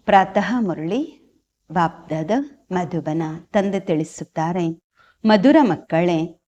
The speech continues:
ಈ ನಿಮ್ಮ ಜನ್ಮ ಬಹಳ ಅಮೂಲ್ಯವಾಗಿದೆ. ಈ ಜನ್ಮದಲ್ಲಿ ತಾವು ಮನುಷ್ಯರಿಂದ ದೇವತೆಗಳಾಗಲು ಪಾವನರಾಗುವ ಪುರುಷಾರ್ಥ ಮಾಡಬೇಕು."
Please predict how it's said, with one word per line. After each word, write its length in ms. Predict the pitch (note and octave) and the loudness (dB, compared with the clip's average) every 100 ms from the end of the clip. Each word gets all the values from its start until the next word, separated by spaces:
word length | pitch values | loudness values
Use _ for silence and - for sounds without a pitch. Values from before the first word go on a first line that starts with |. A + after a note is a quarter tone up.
| _ _ _ - | _ _ _ 4
ಈ 180 | B3+ D#4+ | 8 8
ನಿಮ್ಮ 300 | C4 F#3 F#3+ F3+ | 8 4 2 0
ಜನ್ಮ 440 | - D#3 E3+ F3+ D#3 D#3+ E3+ - | -2 -2 0 0 -2 -4 -8 -2
ಬಹಳ 360 | F#3 F3 G#3 A3+ - | 0 0 2 2 2
ಅಮೂಲ್ಯವಾಗಿದೆ. 1300 | F3+ E3 E3+ F3 F3 D#3+ D#3 D#3 D3+ D#3 C#4+ - - _ _ _ - | 0 2 2 2 2 0 -4 -4 -6 -2 -2 -4 -12 _ _ _ 8
ಈ 160 | D4+ | 10
ಜನ್ಮದಲ್ಲಿ 800 | E4 G#3+ F#3 G#3+ B3+ G3 E3+ F3+ G#3 | 10 6 0 2 2 2 2 2 0
ತಾವು 400 | - E3 F3 A3+ | 0 0 0 -2
ಮನುಷ್ಯರಿಂದ 760 | E3+ F3 F3+ - G3+ E3+ E3 E3+ D#3+ | 0 -2 -2 -4 -2 -2 0 -2 0
ದೇವತೆಗಳಾಗಲು 1400 | D3+ F#3 - F3+ D#3 D#3 D3+ D3+ F3 E3+ D3 - _ _ _ - | -2 -2 -4 -6 -2 -2 -4 -4 -4 -2 -4 -8 _ _ _ 8
ಪಾವನರಾಗುವ 920 | F#3 F3+ A3+ B3 G#3 D#3 D#3 D#3 F3+ | 10 10 8 2 2 0 -2 -2 -2
ಪುರುಷಾರ್ಥ 760 | F3+ E3+ E3+ - D#3 - - C4+ G4+ - - | -2 -4 -4 -6 -8 -8 0 0 0 -6 -2
ಮಾಡಬೇಕು." 1000 | F3 D#3 D#3 D3+ D3+ D3+ E3+ D#3 E3+ | 0 2 0 -2 -4 -2 -2 -2 -4